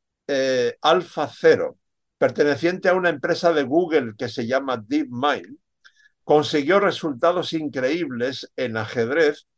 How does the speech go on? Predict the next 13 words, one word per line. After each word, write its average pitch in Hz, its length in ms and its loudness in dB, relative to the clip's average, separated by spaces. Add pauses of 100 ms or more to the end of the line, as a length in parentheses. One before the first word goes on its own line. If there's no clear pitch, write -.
(280)
eh, 101 180 -4
barriendo 127 800 2
por 120 200 2
goleada 117 600 0
a 113 180 -4
las 107 200 -6
mejores 110 440 0
máquinas 113 440 -4
de 110 80 -2
ajedrez 107 520 -4
de 104 160 -8
ese 120 160 -4
momento, 139 540 -4